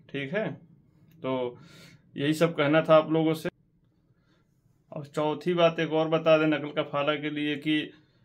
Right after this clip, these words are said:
अगर आपकी कंपनी या सऊदी अरब में अगर रेड जोन में चली जाती है, समझ गए,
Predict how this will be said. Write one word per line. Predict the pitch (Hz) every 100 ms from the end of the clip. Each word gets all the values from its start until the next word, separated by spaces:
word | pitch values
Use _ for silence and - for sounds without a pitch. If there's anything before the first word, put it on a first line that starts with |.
| _ _
अगर | 160 151 160
आपकी | 165 160 160
कंपनी | 160 143 147 165 165
या | 160
सऊदी | 143 143 139 156
अरब | 147 151
में | 147 151
अगर | 143 143 127
रेड | 156 165 147
जोन | 156 156
में | 156
चली | 151 139 143
जाती | 127 123 - 117
है, | 120 123 - -
समझ | 135 175
गए, | 170 139